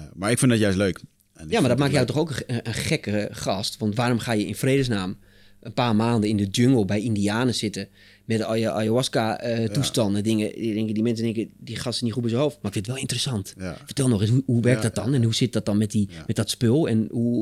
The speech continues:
Speaker 2: hoe was dat dan na drie ma-, Het is interessant.
Speaker 1: Ja.
Speaker 2: Dat is de aantrekkingskracht die je moet creëren.
Speaker 1: Toon Germans, die gaf mij de tip. Ehm, toen zei ik te-, ik had het ook met hem over de sprekers, eh,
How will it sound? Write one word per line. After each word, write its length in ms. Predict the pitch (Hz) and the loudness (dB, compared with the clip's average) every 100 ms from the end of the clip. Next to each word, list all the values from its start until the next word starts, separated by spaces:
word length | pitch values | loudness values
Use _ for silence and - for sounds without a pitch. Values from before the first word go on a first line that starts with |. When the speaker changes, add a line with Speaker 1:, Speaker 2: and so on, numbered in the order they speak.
| 113 90 | 0 0
Speaker 2:
hoe 160 | 107 | 0
was 140 | 123 120 | -2 -2
dat 140 | 120 | -2
dan 120 | 110 | 0
na 120 | 107 | 0
drie 200 | 101 110 | 0 2
ma-, 140 | 110 113 - - - | 2 0 -6 -20 -6
Het 140 | 160 | 0
is 100 | 208 | 2
interessant. 640 | 175 196 165 226 117 - - 87 | 4 2 4 4 2 0 -12 -18
Speaker 1:
Ja. 160 | 80 - | -18 -4
Speaker 2:
Dat 160 | 214 | -2
is 80 | 196 | 0
de 80 | 131 | 0
aantrekkingskracht 680 | 147 214 151 123 - 123 117 | 2 2 0 -2 0 -2 0
die 120 | 117 | 0
je 80 | 117 | 2
moet 220 | 123 117 | 0 0
creëren. 480 | - 139 156 104 101 - - _ - - - | -2 0 2 0 -4 -14 -20 _ -14 -12 -2
Speaker 1:
Toon 180 | 117 | 0
Germans, 400 | 113 139 131 131 | 4 4 6 4
die 100 | 117 | 2
gaf 200 | 107 120 | 2 2
mij 160 | 110 107 | 2 2
de 100 | 104 | 2
tip. 240 | 117 117 - - _ - _ - | 0 -2 -4 -16 _ -20 _ -16
Ehm, 500 | 90 87 87 85 80 76 73 | -10 -6 -4 -4 -4 -6 -8
toen 160 | - 92 | -12 -6
zei 180 | 95 98 | -2 0
ik 100 | 87 | -2
te-, 280 | 98 95 101 | -4 -6 -6
ik 100 | 98 | -6
had 120 | 90 | -6
het 80 | 95 | -6
ook 80 | |
met 100 | 90 | -6
hem 180 | 92 95 | -4 -2
over 180 | 80 80 | -2 -4
de 60 | 76 | -8
sprekers, 540 | - 85 76 69 | -6 -6 -6 -6
eh, 60 | - | -6